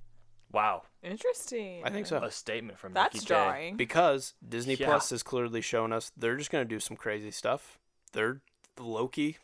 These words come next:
Speaker 3: did some stuff.
Speaker 1: Yeah.
Speaker 3: Moon Knight's clearly just gonna do some standalone things. I don't know what, like,
Speaker 1: They're just gonna do what they
Speaker 3: they're
Speaker 1: wanna do.
Speaker 3: just, they're just throwing darts at a board now.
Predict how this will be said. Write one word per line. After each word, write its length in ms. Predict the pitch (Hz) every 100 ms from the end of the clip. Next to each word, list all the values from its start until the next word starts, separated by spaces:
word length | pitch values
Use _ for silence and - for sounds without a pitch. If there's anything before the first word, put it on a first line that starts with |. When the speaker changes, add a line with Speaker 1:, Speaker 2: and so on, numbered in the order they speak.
| _
Speaker 3:
did 180 | 120 -
some 140 | 117
stuff. 420 | - 127 143 - 107
Speaker 1:
Yeah. 180 | 101 - _ _
Speaker 3:
Moon 240 | 117 135 165
Knight's 240 | 139 -
clearly 360 | - 127 120 113
just 160 | 107
gonna 160 | 123 113
do 100 | 113
some 160 | - 113
standalone 680 | - 117 117 107 107 107
things. 500 | - 113 110 120 - - -
I 80 | 139
don't 160 | 185
know 120 | 151 131
what, 300 | 120 131 -
like, 360 | 113 110 - _ 123
Speaker 1:
They're 100 | 120
just 120 | -
gonna 100 | 120
do 180 | 104 113
what 120 | 107
they 60 | 107
Speaker 3:
they're 160 | 120
Speaker 1:
wanna 80 | 165
do. 140 | 175 160
Speaker 3:
just, 220 | 131 - 113 _ -
they're 300 | 143 147 123
just 220 | 117 -
throwing 400 | 123 127 123 110
darts 360 | 110 110 -
at 80 | 104
a 60 | 110
board 360 | 117 107 -
now. 240 | - 87